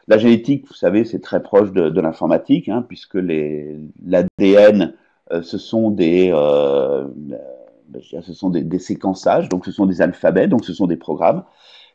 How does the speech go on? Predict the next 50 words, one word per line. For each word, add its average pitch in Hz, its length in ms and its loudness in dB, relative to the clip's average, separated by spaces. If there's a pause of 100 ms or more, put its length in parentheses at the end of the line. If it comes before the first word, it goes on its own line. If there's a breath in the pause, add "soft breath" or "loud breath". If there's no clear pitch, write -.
Et, 101 80 2
euh, 95 460 8
en 98 100 4
fait, - 440 2
la 101 320 6
vie 135 220 2
crée 120 220 0
des 98 120 4
formes 123 260 2
par 92 120 4
essai-erreur, 92 1120 4
hein, 98 180 0
et 98 120 0
donc 101 340 0
on, 80 180 -4 (340)
on 82 220 -4
mélange 110 460 2
des 107 80 -2
bouts 107 160 -2
d'A 98 140 2
D 101 120 2
N 107 100 4
avec 92 160 0
d'autres 107 160 0
bouts 104 160 -4
d'A 92 120 2
D 82 140 2
N, 127 180 6
et - 40 2
puis - 160 -4
on 82 80 -2
regarde, 82 360 2
bah, 85 100 -2
si 110 160 -10
ça 95 160 0
passe, 107 460 4
euh, 78 200 -2
ça - 440 -8
bien, 87 320 0
ça, - 200 -12
ça - 140 -14
devient 85 220 -6
une 87 80 -2
autre 87 180 -2
espèce, 107 380 -2
si 104 100 -6
ça 98 100 -2
passe - 220 -6
pas, 117 200 2
ben, 90 380 -4